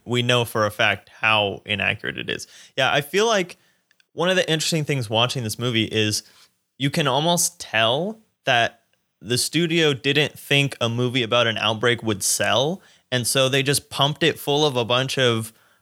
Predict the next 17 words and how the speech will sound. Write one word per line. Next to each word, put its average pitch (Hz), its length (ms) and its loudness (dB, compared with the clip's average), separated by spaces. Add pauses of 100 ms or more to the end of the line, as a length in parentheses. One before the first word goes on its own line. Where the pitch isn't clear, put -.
(120)
uh, 104 560 2
marketable 117 600 0
points, 104 480 -2
like 104 260 -2
the 101 240 2
all-star 117 480 0
cast 135 600 0 (300)
and, 107 500 2 (120)
um, 104 480 0 (160)
you 127 80 -2
know, 110 180 -2 (140)
big 165 420 0
action 143 400 0
set 151 320 2
pieces 104 560 -2 (300)
that 117 180 0
nowadays, 127 720 2